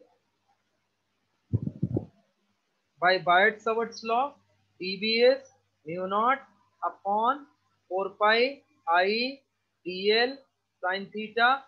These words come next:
upon R square at center of circular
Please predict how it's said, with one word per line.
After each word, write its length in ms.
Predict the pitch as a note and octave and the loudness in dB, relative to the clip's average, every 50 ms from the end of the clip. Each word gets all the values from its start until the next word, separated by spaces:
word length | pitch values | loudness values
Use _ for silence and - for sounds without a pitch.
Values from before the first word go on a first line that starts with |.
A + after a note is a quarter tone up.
| _ _ _ _ _ F#3+ | _ _ _ _ _ -8
upon 340 | F#3 - - G#3+ G#3+ A3 G#3+ F#3 | -8 -4 0 0 0 0 2 4
R 180 | F#3+ F#3+ F3+ E3+ | 4 4 4 2
square 400 | - - - E3+ D3+ C3 - - - _ _ _ _ _ _ _ _ _ _ _ _ _ _ _ _ _ _ _ _ _ _ _ E3 | -4 -12 -10 -8 -8 -8 -8 -10 -16 _ _ _ _ _ _ _ _ _ _ _ _ _ _ _ _ _ _ _ _ _ _ _ 2
at 360 | F3 F#3+ G#3 A#3 C4+ C4+ - _ _ _ _ _ _ _ _ _ _ _ _ _ - | 4 4 4 4 2 0 -4 _ _ _ _ _ _ _ _ _ _ _ _ _ -6
center 680 | F#3 F#3 F#3+ F#3 F#3 _ A#3 A#3 A#3+ B3 C4+ C#4 C4+ - - _ _ _ _ _ _ - F3 | -6 -6 -6 -10 -8 _ 0 2 4 4 2 2 -2 -8 -16 _ _ _ _ _ _ -4 0
of 380 | F3+ F#3+ G3+ A3 A#3+ C4 C#4 C4+ - _ _ _ _ _ _ _ _ _ _ _ | 2 2 4 4 4 2 2 -2 -8 _ _ _ _ _ _ _ _ _ _ _
circular 680 | E3+ E3+ F3 - - - G#3 G#3 G#3+ A3+ A#3+ C4 C4+ C#4 | -4 -4 -4 -6 -4 -4 -2 -2 0 2 2 2 0 -2